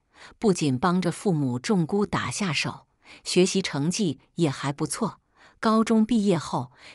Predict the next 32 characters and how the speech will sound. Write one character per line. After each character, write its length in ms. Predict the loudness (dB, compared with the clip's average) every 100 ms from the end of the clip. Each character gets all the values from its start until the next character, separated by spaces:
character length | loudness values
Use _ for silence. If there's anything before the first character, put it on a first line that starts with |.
| -4
竟 200 | 2 4
然 220 | 4 0
考 260 | -2 -2 0
到 160 | 0
了 80 | 0
杭 380 | -4 -4 -2 0
州 180 | 2 0
的 120 | 0
大 220 | -2 -4
学 200 | -2 -4
读 220 | -4 -4
书。 320 | -4 -4 -6 -8 _ _ _ _ _ _ -20 -2
儿 180 | 2 2
子 180 | 2 -2
考 260 | 0 0
上 220 | 0 0
大 180 | 0 -2
学 220 | -2 -2
的 80 | -2
时 160 | -2 -4
候， 260 | -6 -8 -10 _ -20 -12
张 220 | -2 2 4
燕 260 | 4 2 -4
还 180 | -4 -2
在 200 | -2 -2
村 280 | 0 2
子 140 | 2 0
里 240 | 0 -2
大 260 | -4 -4 -4
摆 180 | -6 -2
宴 220 | 0 0
席， 420 | -2 -4 -6